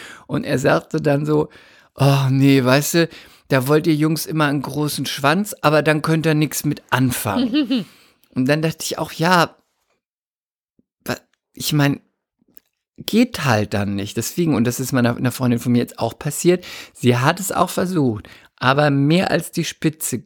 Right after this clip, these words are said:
Speaker 1: ging nicht.
Speaker 2: Also der
Speaker 1: Und
Speaker 2: Wille
Speaker 1: es
Speaker 2: war da. Mhm.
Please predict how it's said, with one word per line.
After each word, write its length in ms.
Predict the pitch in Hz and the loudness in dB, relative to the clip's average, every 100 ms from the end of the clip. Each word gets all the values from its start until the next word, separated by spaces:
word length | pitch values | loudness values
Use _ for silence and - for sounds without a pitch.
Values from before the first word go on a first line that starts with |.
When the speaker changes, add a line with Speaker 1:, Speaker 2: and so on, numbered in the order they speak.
| _ | _
Speaker 1:
ging 340 | 151 151 156 | -2 0 2
nicht. 260 | 165 233 247 - | 2 0 -4 -10
Speaker 2:
Also 180 | 214 208 | -6 -2
der 160 | 208 214 | 2 4
Speaker 1:
Und 80 | 240 | 4
Speaker 2:
Wille 140 | 220 | 4
Speaker 1:
es 80 | 196 | 2
Speaker 2:
war 120 | 196 | 0
da. 340 | - 190 185 | -2 -8 -8
Mhm. 500 | 202 208 214 208 214 | -14 -16 -16 -14 -14